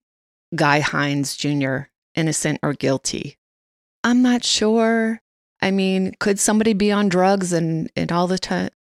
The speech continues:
you know, "Oh, I'm Superman, I can go in and kill everybody and do all of this"?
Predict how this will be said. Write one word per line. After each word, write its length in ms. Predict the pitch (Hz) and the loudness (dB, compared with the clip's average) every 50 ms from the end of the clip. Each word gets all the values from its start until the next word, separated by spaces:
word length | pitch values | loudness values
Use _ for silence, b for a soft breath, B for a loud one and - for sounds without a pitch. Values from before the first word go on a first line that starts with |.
| _ - | _ -8
you 140 | 170 180 | -6 -4
know, 200 | 180 165 165 165 - | -4 -2 -4 -2 0
"Oh, 220 | - 185 185 180 170 | 0 0 2 2 2
I'm 180 | 175 196 196 | 0 0 0
Superman, 720 | 190 - - 202 196 - 196 190 190 185 190 190 180 165 | -2 -2 -2 -4 -2 -2 -4 -2 -2 -2 -2 -2 -2 -2
I 80 | 165 180 | -2 -4
can 220 | - - 175 156 | -4 -4 -4 -2
go 180 | 151 170 170 170 | -2 0 0 0
in 160 | 175 175 175 | 0 0 -2
and 180 | 160 151 156 - | -2 -4 -4 -4
kill 180 | - 175 170 | -2 -2 -2
everybody 460 | 170 175 180 175 165 175 175 175 165 | 0 -2 -2 -2 0 0 0 0 -2
and 120 | 156 151 156 | -2 -2 -2
do 140 | 170 175 180 | 0 0 0
all 220 | 175 175 175 175 | 0 0 0 -2
of 160 | 175 170 170 | -2 -4 -4
this"? 400 | 175 190 180 180 190 - - - | -4 -4 -2 -2 -2 -4 -4 -6